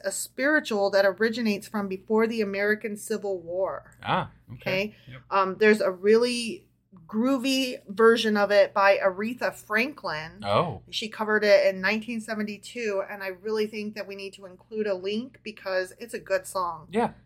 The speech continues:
Speaker 1: Yeah. So that's what I was listening to earlier. I don't know if you could hear, but
Speaker 2: No, I couldn't.
Speaker 1: Okay. Well, that's what I was listening to.
Speaker 2: Got it.
Speaker 1: And, yeah, it's really good.
Speaker 2: Okay.
Speaker 1: Um, the original psalm,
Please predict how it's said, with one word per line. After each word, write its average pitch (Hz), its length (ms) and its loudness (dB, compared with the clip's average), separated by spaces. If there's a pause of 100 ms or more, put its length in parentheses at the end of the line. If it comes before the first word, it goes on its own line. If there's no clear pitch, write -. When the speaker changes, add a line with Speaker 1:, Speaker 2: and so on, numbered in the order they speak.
(220)
Speaker 1:
Yeah. 160 220 -6 (380)
So 170 300 -2
that's 226 220 4
what 226 100 0
I 220 120 6
was 190 100 -2
listening 190 400 -4
to 180 160 -6
earlier. 180 360 -2
I 180 40 -4
don't 175 120 -8
know 180 60 -10
if 170 120 -14
you 180 60 -16
could 175 120 -20
hear, 175 280 -8
but - 360 -16
Speaker 2:
No, 113 240 -2
I 85 100 -8
couldn't. - 280 -18 (280)
Speaker 1:
Okay. 214 360 -6 (100)
Well, 196 180 4
that's 233 220 6
what 220 100 4
I 196 60 8
was 185 100 4
listening 170 420 -4
to. - 100 -20 (160)
Speaker 2:
Got 190 200 0
it. - 120 -8
Speaker 1:
And, 175 180 -12 (100)
yeah, 185 200 -2
it's 208 160 -6
really 233 200 6
good. 175 300 2 (220)
Speaker 2:
Okay. 196 100 0
Speaker 1:
Um, 214 440 6 (200)
the 226 240 4
original 277 720 8
psalm, 220 960 4